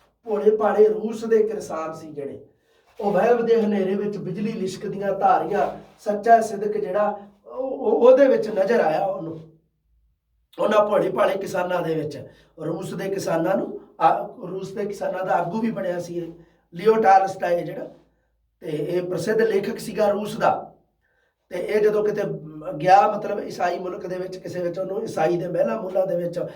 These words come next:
ਉਹ ਬਾਦਸ਼ਾਹ ਦੇ ਮਹਿਲਾਂ 'ਚ ਗਿਆ ਤੇ ਈਸਾਈ ਧਰਮ ਉਹਨੂੰ ਕਿਤੇ ਨਜ਼ਰ ਨਹੀਂ ਆਇਆ। ਪਰ ਉਹਨੂੰ ਧਰਮ ਕਿੱਥੇ ਨਜ਼ਰ ਆਇਆ? ਜਿਹੜੇ ਕਿਰਤੀ ਲੋਕ ਸੀ, ਜਿਹੜੇ ਰੂਸ ਦੇ ਭੋਲੇ ਭਾਲੇ ਕਿਰਸਾਨ, ਕਿਰਤੀ ਲੋਕ, ਮਿਹਨਤੀ ਲੋਕ ਸੀ ਜਿਹੜੇ,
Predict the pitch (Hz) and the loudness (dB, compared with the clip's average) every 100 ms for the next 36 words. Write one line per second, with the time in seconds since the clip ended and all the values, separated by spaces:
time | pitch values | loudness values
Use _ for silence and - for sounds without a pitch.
0 | - _ 156 160 160 175 170 165 170 202 | -18 _ 0 2 2 0 -2 -2 -2 -2
1 | 202 147 151 - - - - 233 - 202 | -6 -4 -4 -4 -8 -10 -6 -6 -2 -2
2 | 165 165 165 214 240 202 185 165 175 147 | -2 -6 -8 -8 -6 -4 -4 -6 -8 -10
3 | 151 - _ _ _ _ _ 156 156 180 | -12 -18 _ _ _ _ _ -2 0 0
4 | - - - - 240 233 269 254 214 202 | 0 2 2 0 -4 6 8 8 4 0
5 | 156 151 - 202 254 240 233 240 254 220 | 0 -2 -4 0 0 2 0 0 0 2
6 | 214 214 160 - - _ _ 156 220 220 | 2 -2 -8 -14 -18 _ _ -4 2 2
7 | 208 - 226 226 220 - - 202 202 214 | 0 -2 2 2 2 0 0 0 0 0
8 | 190 - 175 185 214 214 208 208 214 175 | -4 -6 0 0 0 0 -2 -2 -2 -4
9 | 180 175 175 214 220 240 180 165 160 160 | -4 -4 -4 -2 -4 -4 -8 -8 -8 -10
10 | 151 151 | -6 -6